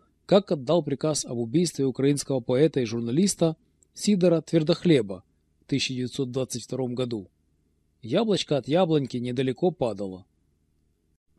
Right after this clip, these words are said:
Налетчики. Террор требовал денег, поэтому в тысяча девятьсот тридцатом году Роман Шухевич задумал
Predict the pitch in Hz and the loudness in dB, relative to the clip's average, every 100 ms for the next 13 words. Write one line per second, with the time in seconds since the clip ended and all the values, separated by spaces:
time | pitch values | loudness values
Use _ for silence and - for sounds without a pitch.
0 | _ _ _ _ _ _ _ _ _ 127 | _ _ _ _ _ _ _ _ _ 0
1 | 214 135 107 - - 113 110 98 _ _ | 2 2 0 -6 -10 -10 -14 -16 _ _
2 | _ _ _ _ _ _ _ _ _ _ | _ _ _ _ _ _ _ _ _ _
3 | _ _ - 104 135 190 202 - _ _ | _ _ -14 -2 2 2 0 -6 _ _
4 | 113 147 185 175 175 123 123 113 104 - | 0 2 4 2 2 0 -2 -4 -8 -16
5 | _ _ _ _ _ - 185 208 175 139 | _ _ _ _ _ 2 4 4 2 0
6 | - 202 147 131 131 - 160 120 107 147 | 0 0 0 -2 0 0 0 -2 -2 -2
7 | 135 113 110 110 156 165 _ _ _ 127 | -2 -4 -6 0 0 0 _ _ _ -4
8 | 131 190 170 - - 208 214 202 - - | 2 2 2 -2 4 6 6 4 -6 -10
9 | 117 120 175 196 185 | -8 2 4 6 2